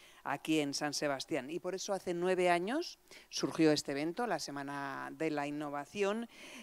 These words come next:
que cada año está llegando a más gente con un mayor número de actividades y con estas charlas divulgativas.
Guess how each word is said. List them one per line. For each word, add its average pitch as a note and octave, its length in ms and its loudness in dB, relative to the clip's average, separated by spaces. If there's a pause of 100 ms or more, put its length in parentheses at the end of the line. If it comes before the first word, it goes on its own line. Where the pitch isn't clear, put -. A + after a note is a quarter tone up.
(140)
que F3 260 10
cada F3+ 200 6
año A#3 160 0
está C4+ 160 -4
llegando A3 600 -4 (360)
a D#3+ 80 0
más G3+ 280 0
gente A#3 680 0 (260)
con D3+ 360 -2
un A3 160 -4
mayor F#3+ 340 2
número F3+ 480 0
de D#3 380 2
actividades E3+ 840 4
y D3 380 -8
con C#3+ 180 -6
estas D3+ 280 -4
charlas D#3+ 360 0
divulgativas. C3+ 840 -6